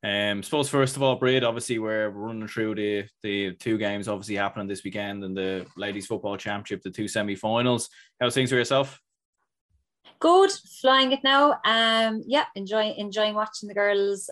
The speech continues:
Speaker 2: um, at the moment. Um, thankfully, Cork's still in there, um, at the moment. So hopefully, you know, this weekend goes well for them.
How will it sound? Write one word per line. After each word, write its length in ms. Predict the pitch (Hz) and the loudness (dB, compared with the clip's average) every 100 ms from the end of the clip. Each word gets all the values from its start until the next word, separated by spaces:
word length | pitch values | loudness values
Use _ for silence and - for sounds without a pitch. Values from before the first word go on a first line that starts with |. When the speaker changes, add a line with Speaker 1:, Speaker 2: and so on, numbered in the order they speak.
| - | -6
Speaker 2:
um, 280 | 196 190 | -4 -2
at 140 | 185 190 | -4 -6
the 60 | 190 | -6
moment. 480 | 190 196 190 208 208 - | -2 0 0 -4 -6 -4
Um, 460 | 185 185 180 180 175 _ _ _ _ _ _ _ | 0 0 0 -4 -10 _ _ _ _ _ _ _
thankfully, 360 | 220 208 - 214 | -2 0 4 4
Cork's 340 | 214 214 - | 4 2 2
still 260 | - 220 214 | 0 2 2
in 200 | 214 208 | 0 2
there, 340 | 220 226 226 - | 6 6 4 -2
um, 340 | 196 196 190 | -2 -2 -4
at 140 | 190 - - | -8 -10 -6
the 60 | |
moment. 340 | 202 214 240 240 | -2 0 0 0
So 340 | - 190 185 | 2 4 6
hopefully, 440 | 190 202 - 196 | 4 0 -2 -2
you 40 | 190 | 0
know, 160 | 190 | 0
this 220 | 180 190 - | -2 -4 -4
weekend 300 | 196 185 180 | -4 -2 2
goes 180 | 180 | 2
well 160 | 190 185 | 4 2
for 260 | 185 185 180 | 4 2 4
them. 280 | 165 170 | 0 -4